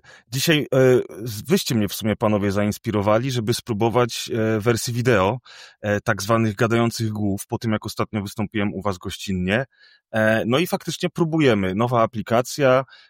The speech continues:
e, będzie odcinek zarówno audio, jak i wersja wideo na YouTube.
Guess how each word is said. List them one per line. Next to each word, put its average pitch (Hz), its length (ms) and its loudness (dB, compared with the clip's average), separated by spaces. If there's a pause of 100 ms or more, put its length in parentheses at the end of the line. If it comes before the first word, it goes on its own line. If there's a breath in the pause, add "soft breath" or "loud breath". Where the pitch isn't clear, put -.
e, 107 240 0
będzie 110 500 0
odcinek 107 520 -4
zarówno 107 460 -2
audio, 104 300 0
jak 101 200 -2
i 98 40 -10
wersja 101 320 -4
wideo 101 360 0
na 98 120 0
YouTube. 120 500 -2